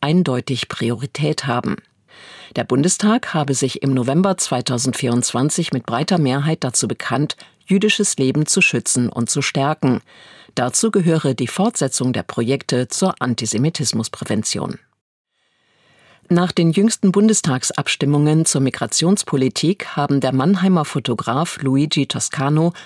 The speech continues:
und der Holocaust-Überlebende Albrecht Weinberg aus Leer ihre Verdienstorden wie angekündigt zurückgegeben. Bundespräsident Frank-Walter Steinmeier, der mit beiden gesprochen hatte, bedauerte ihren Schritt.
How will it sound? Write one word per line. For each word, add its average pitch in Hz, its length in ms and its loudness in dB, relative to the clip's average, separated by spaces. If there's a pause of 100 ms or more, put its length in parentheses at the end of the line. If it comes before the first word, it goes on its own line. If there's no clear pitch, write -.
(160)
und 165 160 0
der 156 140 0
Holocaust-Überlebende 131 1200 0
Albrecht - 460 -4
Weinberg 135 500 0
aus - 220 -4
Leer 147 360 2 (100)
ihre 131 280 0
Verdienstorden 131 880 0
wie 196 180 2
angekündigt 120 840 -2
zurückgegeben. 117 800 -2 (800)
Bundespräsident 180 760 2
Frank-Walter 139 520 -2
Steinmeier, 135 640 2
der 123 140 -4
mit 117 140 -4
beiden 143 280 0
gesprochen 131 540 -2
hatte, 131 300 0
bedauerte 156 560 0
ihren 120 320 -4
Schritt. - 440 -4